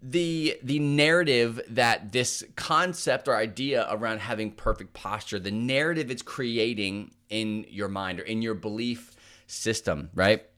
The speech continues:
So perfect posture is looked at as something that we need to achieve, right? And in order for us to achieve a pain-free body, let's say we have back pain,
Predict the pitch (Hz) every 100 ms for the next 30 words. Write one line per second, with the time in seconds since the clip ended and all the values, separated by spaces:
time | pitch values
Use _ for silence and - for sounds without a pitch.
0 | _ _ _ _ - - 147 139 123 -
1 | _ 208 214 160 139 156 156 - 143 110
2 | 127 123 117 139 127 135 123 117 107 110
3 | - 120 113 120 113 107 104 110 95 113
4 | 120 117 - 123 107 - - 92 78 -
5 | 98 104 87 104 113 123 143 156 - 135
6 | - - 123 - - 151 151 127 123 -
7 | - - - 113 - 139 131 143 - 127
8 | 107 101 104 107 110 - 117 107 101 104
9 | 90 95 95 - 92 113